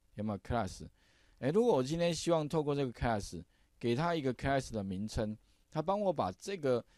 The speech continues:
我是段落二抓过来的话，那应该怎么做？OK 哈，所以如果我们要用另外一个方式，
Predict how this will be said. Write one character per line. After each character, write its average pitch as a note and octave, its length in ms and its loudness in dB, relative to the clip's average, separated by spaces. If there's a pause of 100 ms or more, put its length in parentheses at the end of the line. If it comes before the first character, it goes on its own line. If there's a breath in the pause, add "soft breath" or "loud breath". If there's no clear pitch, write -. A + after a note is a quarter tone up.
(180 soft breath)
我 A#2 140 -2
是 D#3+ 120 -2
段 D#3+ 200 0
落 D3+ 260 2
二 B2 80 0 (180)
抓 F#3+ 240 -4
过 G3+ 180 -2
来 G2+ 160 0
的 G#2 160 -4
话， A#2 240 0 (140)
那 C#3+ 180 0
应 C#3 160 -2
该 C3+ 160 4
怎 F2 140 -6
么 D#2+ 140 -10
做？ - 300 -4 (220)
OK B2+ 300 -2
哈， G#2+ 200 -2
所 D#3+ 220 -4
以 - 20 -2
如 E3 140 0
果 B2+ 260 2 (600 soft breath)
我 B2 160 0
们 C3 240 0
要 E3 200 2
用 E3 180 2
另 E3+ 220 2
外 C#3+ 160 2
一 B2 60 0
个 A2+ 100 0
方 A#2+ 300 0
式， F#2 280 -8